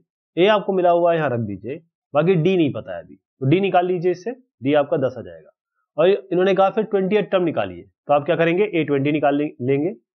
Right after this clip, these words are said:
यानी A plus n minus one into D, ए हमको already मिला हुआ है, D हमने यहाँ से निकाल लिया दस, A plus n minus one into D,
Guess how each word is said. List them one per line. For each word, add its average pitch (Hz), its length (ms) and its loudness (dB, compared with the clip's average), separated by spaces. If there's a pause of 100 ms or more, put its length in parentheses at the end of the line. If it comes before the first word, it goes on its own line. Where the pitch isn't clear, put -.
(100)
यानी 139 120 0
A 170 300 2
plus 170 180 0
n 143 140 0
minus 139 240 -2
one 127 160 0
into 113 220 -2
D, 226 200 2 (340)
ए 190 100 4
हमको 185 480 2
already 185 260 0
मिला 185 160 2
हुआ 175 260 2
है, 190 120 0
D 170 200 2
हमने 180 200 -2
यहाँ 143 120 -2
से 135 120 -8
निकाल 95 220 -8
लिया 92 120 -16
दस, - 280 -20 (160)
A 170 100 4
plus 180 220 -2
n 143 100 -4
minus 135 260 -6
one 123 120 -4
into 120 200 -2
D, 202 120 -2